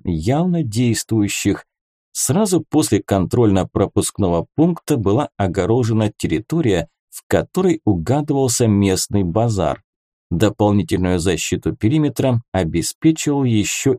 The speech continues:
и двойной многоярусный забор из спиралей колючей проволоки. Вокруг Стаб-Сити пролегала широкая, хорошо наезженная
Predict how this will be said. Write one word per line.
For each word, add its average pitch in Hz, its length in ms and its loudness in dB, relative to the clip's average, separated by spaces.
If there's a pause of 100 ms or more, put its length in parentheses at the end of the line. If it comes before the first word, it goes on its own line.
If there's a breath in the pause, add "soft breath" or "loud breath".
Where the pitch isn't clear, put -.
и 120 120 0
двойной 90 600 0
многоярусный 90 960 0
забор 98 480 -2 (280)
из 123 180 2
спиралей 104 840 0
колючей 101 520 0 (120)
проволоки. 90 800 2 (580)
Вокруг 127 560 2
Стаб-Сити 160 1000 0
пролегала 151 560 0
широкая, 123 880 0
хорошо 95 580 -2
наезженная 101 960 0